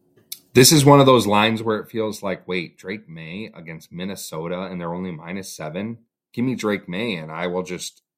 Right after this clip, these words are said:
easily cruise to a victory. Eh. Wrong. You will not cruise to a victory.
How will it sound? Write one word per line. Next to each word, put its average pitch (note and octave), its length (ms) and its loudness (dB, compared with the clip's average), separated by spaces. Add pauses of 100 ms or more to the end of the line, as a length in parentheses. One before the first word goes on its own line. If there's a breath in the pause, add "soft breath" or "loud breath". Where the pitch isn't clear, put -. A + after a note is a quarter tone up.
easily F#2+ 800 -6
cruise G#2+ 600 -4
to G2 140 -6
a F#2 60 -4
victory. F2+ 480 -6 (100)
Eh. C3 1120 0 (1160)
Wrong. G2 560 -4 (720)
You A2+ 120 -12
will G#2+ 160 -8
not G#2 300 -10
cruise A2 320 -10
to G2 140 -10
a F2+ 40 -8
victory. F2+ 600 -12